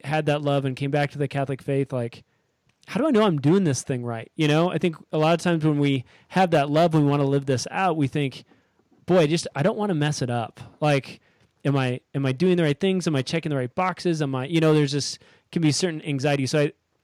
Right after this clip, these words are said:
I'd love just to hear some of the steps you could walk us through. So,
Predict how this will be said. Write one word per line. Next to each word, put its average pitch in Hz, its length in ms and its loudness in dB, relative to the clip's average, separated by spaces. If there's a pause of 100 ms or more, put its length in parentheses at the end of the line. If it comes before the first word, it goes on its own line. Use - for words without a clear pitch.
(120)
I'd 156 80 -2
love 185 400 0 (240)
just 180 160 0
to 160 80 -2
hear 160 320 2
some 160 180 -2
of 147 80 2
the 131 160 2
steps - 440 -4
you 151 100 -4
could 131 260 -2 (280)
walk 151 320 0
us - 160 -2
through. 147 240 0
So, 127 400 -2